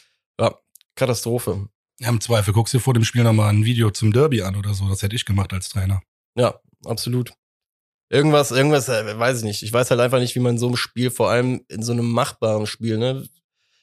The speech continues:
Speaker 1: Keiner ist dir böse, wenn du gegen Frankfurt verlierst. Keiner ist dir böse, wenn du gegen die Bayern in der nächsten Woche z-, theoretisch verlierst. Aber ey, gegen Stuttgart, vor allem gegen eine Mannschaft, die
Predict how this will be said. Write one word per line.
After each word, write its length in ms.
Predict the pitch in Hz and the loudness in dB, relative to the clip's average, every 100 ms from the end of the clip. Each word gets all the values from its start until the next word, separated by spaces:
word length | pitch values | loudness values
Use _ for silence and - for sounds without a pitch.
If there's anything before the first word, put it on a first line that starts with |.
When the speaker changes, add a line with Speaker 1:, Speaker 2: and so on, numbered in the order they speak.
| _ | _
Speaker 1:
Keiner 260 | - 123 131 | -2 2 2
ist 220 | 127 139 | 0 0
dir 120 | 127 | 0
böse, 240 | 123 135 | 2 0
wenn 120 | 127 123 | 0 0
du 80 | |
gegen 360 | 117 120 120 113 | 0 -2 -2 -4
Frankfurt 480 | - 117 120 123 117 | -2 -2 0 -2 -2
verlierst. 640 | - 113 117 110 107 - | -2 0 0 0 -4 -8
Keiner 200 | - 117 | -4 0
ist 140 | 120 - | 0 -2
dir 60 | |
böse, 220 | 117 123 120 | -4 -2 -2
wenn 120 | 117 | -2
du 100 | 113 | -2
gegen 300 | 117 117 113 _ _ _ _ | -2 -4 -6 _ _ _ _
die 60 | 107 | 0
Bayern 320 | 131 165 113 | 2 4 2
in 60 | |
der 100 | 113 | 2
nächsten 340 | 110 110 - 117 | 2 0 0 0
Woche 200 | 113 113 | 0 -2
z-, 180 | - - | -6 -2
theoretisch 440 | 120 113 113 107 | 0 2 0 0
verlierst. 360 | 110 113 117 - | 0 0 0 -2
Aber 200 | 117 107 | -2 -2
ey, 160 | 113 | -2
gegen 220 | 110 120 | -4 -6
Stuttgart, 640 | 117 - - 151 - 117 117 | -4 -8 -6 -6 0 0 0
vor 140 | 117 | 0
allem 140 | 107 123 | 0 0
gegen 140 | 120 | 0
eine 80 | 120 | 0
Mannschaft, 420 | 120 127 120 - | 0 0 -4 -4
die 320 | 120 120 113 | -2 -2 -4